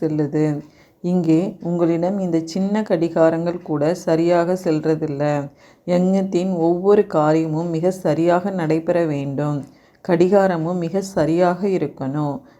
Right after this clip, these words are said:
பாபாவும் மிகவும் சரியாக சொல்றாரு. கல்பம் கல்பமாக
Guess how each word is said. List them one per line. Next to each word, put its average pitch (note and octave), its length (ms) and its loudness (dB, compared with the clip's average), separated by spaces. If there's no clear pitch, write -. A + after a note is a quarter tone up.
பாபாவும் F3+ 560 6
மிகவும் E3 340 -6
சரியாக F3+ 600 0
சொல்றாரு. D3+ 640 0
கல்பம் E3+ 460 0
கல்பமாக D#3 880 -2